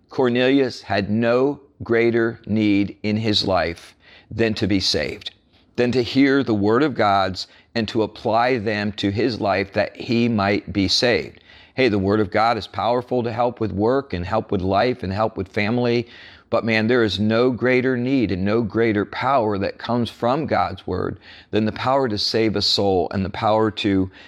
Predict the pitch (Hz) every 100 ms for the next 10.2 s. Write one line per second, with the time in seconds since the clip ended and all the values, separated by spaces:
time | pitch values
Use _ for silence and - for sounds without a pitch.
0 | - - 135 123 117 101 - 104 87 107
1 | 117 - 90 - - _ - - - -
2 | 113 110 107 - _ _ _ 110 113 151
3 | 135 117 120 131 117 - 120 113 110 -
4 | 110 107 104 104 95 95 92 - 90 98
5 | 92 92 98 101 113 120 113 - 101 87
6 | 107 - 98 - 95 - 90 - - -
7 | - _ _ - - - _ - 110 147
8 | 165 - 151 143 120 107 113 104 107 113
9 | 123 107 95 107 110 107 104 - 104 -
10 | 110 101